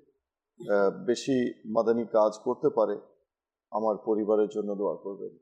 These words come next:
অবশ্যই দোয়া করি মারুফ ভাই, আল্লাহ তাআলা আপনার পরিবারকে সুরক্ষিত রাখুক, সকলকে নেক হায়াত দান করুক, আপনার ছোট বোন, বোনকে আল্লাহ তাআলা দ্রুত শিফায়ে কামেলা আজেলা নাফিয়া নসিব করুক, আমিন।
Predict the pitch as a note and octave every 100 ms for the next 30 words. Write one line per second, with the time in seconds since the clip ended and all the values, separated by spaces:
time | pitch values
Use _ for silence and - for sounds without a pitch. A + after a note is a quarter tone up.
0 | - G#2+ A2+ B2 G2+ G2+ G2 G#2+ G#2 G2+
1 | G2+ G2+ A2+ - - - - - _ -
2 | G#2+ G#2 G2+ G2 G2 F#2+ A2 - C#3+ A2
3 | A2 A2 - A#2 - _ _ _ _ -
4 | C#3 E3 - E3 D3 B2+ A#2 C3+ C3+ _
5 | _ _ _ - A#2+ A#2+ A#2 G#2 A2+ A2+
6 | _ A2 A#2 A#2+ - A2 A2+ A#2+ A#2 A2+
7 | G#2+ A#2+ B2+ C3 _ _ _ - A2 B2
8 | A2+ - B2+ C3+ A#2+ B2 A#2+ A#2+ A2+ B2+
9 | A#2+ A#2+ G#2+ G#2 G#2 G2+ G2+ G2 F#2 G#2+
10 | G3 - C3 - - _ _ - B2+ A#2+
11 | A2+ G#2+ A2+ G2+ G2+ G2+ G#2 G2+ F#2+ G2
12 | G2+ G2+ C3 - C3+ G2 - - _ _
13 | - G2+ A2 G2+ - G2+ E2+ _ _ _
14 | - G#2 G#2 A2